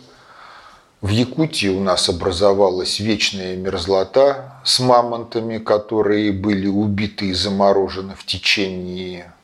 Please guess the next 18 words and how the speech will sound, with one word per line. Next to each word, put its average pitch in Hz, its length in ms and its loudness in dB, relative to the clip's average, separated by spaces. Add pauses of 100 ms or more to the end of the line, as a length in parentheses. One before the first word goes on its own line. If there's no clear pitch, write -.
(140)
нескольких - 920 -6 (640)
часов, - 800 -4
максимум 92 760 -2
десятков 87 680 -6
часов. - 540 -8 (1080)
И, 107 140 0
в 107 180 2
общем-то, 113 640 2
вот 104 160 0
следы 120 480 0
той 98 560 -2 (200)
глобальной 98 720 2
катастрофы, - 840 -2
они 113 260 0
расположены 104 880 -2
по - 140 -14
всему 107 460 -4
миру. - 400 -6